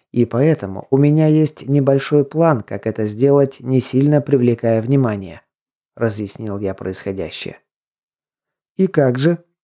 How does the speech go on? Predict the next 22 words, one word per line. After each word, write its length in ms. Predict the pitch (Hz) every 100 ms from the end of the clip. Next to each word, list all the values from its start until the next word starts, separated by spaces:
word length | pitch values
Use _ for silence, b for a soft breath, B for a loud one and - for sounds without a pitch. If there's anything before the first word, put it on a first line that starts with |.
| _ _ _
Я 260 | - 98 110
рассказал, 520 | 151 - 139 120 117
как. 380 | - 87 - _ _ _ _ _ _ _ _
«Это 380 | 107 127 143 143
ты 180 | 135 143
называешь 720 | 156 151 143 131 147 143 -
не 180 | - 143
сильно 440 | 135 - 147 160 147
привлекая 600 | 151 139 143 143 139 139
внимание? 640 | 135 127 123 185 175 92 _ _ _
Очень 380 | 117 113 135 131
часто, 420 | 139 151 - 101
чтобы 380 | - 123 107 113
что-то 320 | - 123 117
спрятать, 640 | - - 147 147 76 - - -
лучше 360 | 151 190 190
положить 520 | 175 156 156 156 175
это 200 | 165 151
на 140 | 143 135
самое 400 | - 139 135 123
видное 380 | 120 113 117 113
место». 440 | 107 82 - -